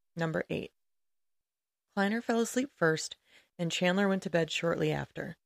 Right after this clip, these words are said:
Fresh off his recent escape from prison just two weeks earlier, Ted Bundy made his way toward the Chi Omega sorority house just before three A M.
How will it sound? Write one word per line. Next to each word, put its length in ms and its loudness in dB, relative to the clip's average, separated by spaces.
Fresh 220 4
off 140 -2
his 180 2
recent 360 2
escape 360 2
from 140 -2
prison 320 2
just 240 -2
two 220 0
weeks 320 2
earlier, 560 2
Ted 240 2
Bundy 320 2
made 240 2
his 180 -2
way 220 4
toward 260 0
the 80 -2
Chi 240 -2
Omega 320 -2
sorority 460 0
house 320 -2
just 280 -2
before 320 -2
three 280 -2
A 200 -2
M. 200 -8